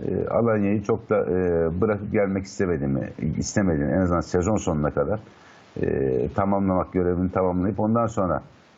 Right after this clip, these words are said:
e, bir adım atmak istediğini biliyoruz. E,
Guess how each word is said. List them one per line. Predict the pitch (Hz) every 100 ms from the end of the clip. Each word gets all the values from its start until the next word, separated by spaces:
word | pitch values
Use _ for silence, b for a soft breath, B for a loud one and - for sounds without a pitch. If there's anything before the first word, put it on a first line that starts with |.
| -
e, | 76 76 73
bir | 76
adım | 78 85 85
atmak | 78 78
istediğini | - 76 67 78
biliyoruz. | 113 127 135 139 - - B B B B
E, | -